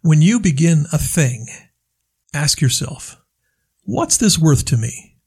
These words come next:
Only you can make that decision. If you choose to move forward, find the tools you need, the people who can help you. Don't pay much attention to what the detractors think. Commit yourself to success. Just remember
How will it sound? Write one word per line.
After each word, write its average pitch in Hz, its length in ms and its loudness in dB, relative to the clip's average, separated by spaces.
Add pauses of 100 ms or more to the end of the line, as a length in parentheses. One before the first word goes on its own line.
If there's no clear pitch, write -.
(600)
Only 160 220 4
you 139 180 4
can 120 200 -2
make 131 240 0
that 123 180 -10
decision. 127 560 -4 (880)
If 143 200 0
you 139 60 2
choose 156 300 2
to 147 100 0
move 139 200 2
forward, 147 480 -4 (440)
find 185 320 -2
the 175 60 -2
tools 165 440 2
you 120 80 2
need, 117 300 -6 (500)
the 139 80 -4
people 165 360 0
who 139 100 4
can 127 140 -2
help 151 300 0
you. - 240 -10 (680)
Don't 175 140 -4
pay 180 140 2
much 170 220 2
attention 147 580 0
to 143 120 0
what 127 180 0
the 151 60 -6
detractors 123 680 -4
think. 120 400 -6 (580)
Commit 156 380 2
yourself 143 520 0
to 135 120 -4
success. - 720 -6 (640)
Just - 220 -2
remember 160 460 0